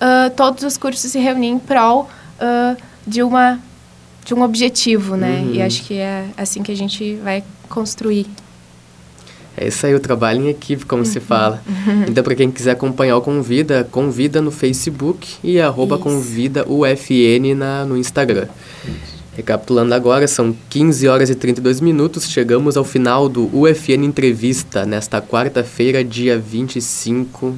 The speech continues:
Speaker 2: de setembro. Muito obrigado, Mariane Farias, Luísa Weber e Samuel Kreutz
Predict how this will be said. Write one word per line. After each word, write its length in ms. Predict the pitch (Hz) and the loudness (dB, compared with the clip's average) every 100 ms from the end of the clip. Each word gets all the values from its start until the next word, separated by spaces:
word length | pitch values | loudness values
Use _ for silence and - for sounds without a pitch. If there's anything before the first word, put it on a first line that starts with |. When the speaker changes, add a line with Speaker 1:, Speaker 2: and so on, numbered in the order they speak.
| 120 | -6
Speaker 2:
de 80 | 117 | -4
setembro. 600 | - 117 113 110 101 - - | -2 -2 0 0 -2 -8 -4
Muito 320 | 110 170 165 | 0 2 2
obrigado, 520 | 131 127 120 113 110 - - - - | 0 2 2 2 0 -6 -16 -20 -4
Mariane 400 | 120 123 120 120 | 2 4 6 4
Farias, 800 | 120 123 120 139 151 151 - - - - - - - - - | 2 0 2 4 4 2 -4 -10 -16 -20 -20 -20 -20 -20 -10
Luísa 380 | - 117 127 135 | 0 2 4 2
Weber 540 | 117 123 135 135 143 139 - | 4 4 4 4 2 0 -6
e 20 | |
Samuel 440 | - 123 123 123 | -2 2 4 4
Kreutz 680 | 123 120 123 135 135 - | 2 2 4 2 0 -4